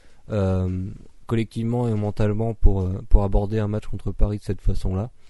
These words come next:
Mais bon, euh, je préfère, je préfère qu'ils tentent ce pari-là et qu'ils prennent quatre zéro que,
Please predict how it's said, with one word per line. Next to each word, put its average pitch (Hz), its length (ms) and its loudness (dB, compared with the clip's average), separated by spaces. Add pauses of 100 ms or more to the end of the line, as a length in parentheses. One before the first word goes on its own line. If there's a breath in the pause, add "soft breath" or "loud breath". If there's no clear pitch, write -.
(580 soft breath)
Mais 113 340 -2
bon, 131 260 -2 (580)
euh, 98 300 -2
je - 100 -10 (380)
préfère, 117 360 -2 (360)
je - 60 -10
préfère - 420 6
qu'ils 120 200 -12
tentent 123 220 -2
ce - 100 -6
pari-là 110 500 2
et 110 60 -6
qu'ils 101 100 -6
prennent 101 240 0
quatre 101 180 0
zéro 101 460 -2
que, 92 320 -2